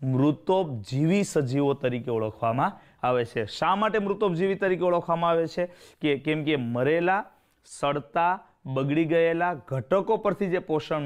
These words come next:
મેળવે છે, એટલે એને કયા સજીવો તરીકે ઓળખવામાં આવે છે? મૃતોપજીવી સજીવો તરીકે ઓળખવામાં આવે છે. તો ફૂગ એ શું છે, ખ્યાલ આવી ગયો બધાને?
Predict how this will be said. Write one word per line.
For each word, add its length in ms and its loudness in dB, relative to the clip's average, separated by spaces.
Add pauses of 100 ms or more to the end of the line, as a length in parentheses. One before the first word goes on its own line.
મેળવે 280 2
છે, 200 -10 (220)
એટલે 300 -2
એને 180 -2 (220)
કયા 200 2
સજીવો 360 -4
તરીકે 260 -2
ઓળખવામાં 440 0
આવે 120 -2
છે? 180 2 (300)
મૃતોપજીવી 920 0
સજીવો 480 0
તરીકે 360 -2
ઓળખવામાં 600 0 (280)
આવે 260 -4
છે. 160 -12
તો 100 -12
ફૂગ 420 -2
એ 100 0
શું 240 -2
છે, 200 -2
ખ્યાલ 280 0
આવી 180 0
ગયો 80 0
બધાને? 340 0